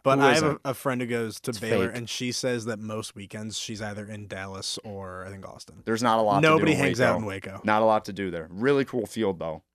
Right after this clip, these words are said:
Speaker 3: Really cool field. It's, like, on the water. Let's move on to the S R Z. Sean Crable, Defensive Player of the Week.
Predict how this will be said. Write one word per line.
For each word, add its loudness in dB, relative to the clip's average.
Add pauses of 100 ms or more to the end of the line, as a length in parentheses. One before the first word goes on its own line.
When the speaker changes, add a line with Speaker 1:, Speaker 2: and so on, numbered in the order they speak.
(100)
Speaker 3:
Really 2
cool -6
field. -6
It's, -6
like, 0
on -2
the -2
water. -2 (460)
Let's 0
move 6
on 4
to -6
the 0
S 4
R 4
Z. 2 (480)
Sean 4
Crable, 4 (180)
Defensive 0
Player 4
of 2
the 0
Week. -2